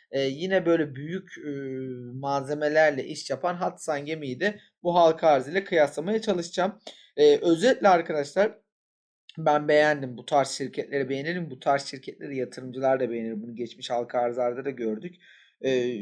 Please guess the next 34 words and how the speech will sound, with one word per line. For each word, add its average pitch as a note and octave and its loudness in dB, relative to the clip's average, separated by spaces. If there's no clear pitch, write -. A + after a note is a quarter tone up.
birazcık F3 4
finansman D#3+ 0
giderleri D3 2
var D#3 6
ama D3 0
bu D3 -8
halka D3+ 4
arz, C#3+ 4
ya D3 2
doğru F3 0
zamanda D3 -2
halka B2+ 0
arz A2+ -2
oluyorlar. A2 -6
Bu, D3 -4
e, B2 0
giderleri, C#3+ 2
e, B2 -6
bu A#2+ -6
işte - -6
enflasyona D3 -2
bu D#3 4
arada D#3 2
yenilmediklerini D3+ -6
düşünüyorum. C3 -14
Kar B2+ 2
etmede C#3 -8
de C#3 -8
bir C#3 -18
sıkıntıları A#2+ -10
yok. B2 -6
Borç C3+ -2
batağında C#3 -2
değiller. C3+ 0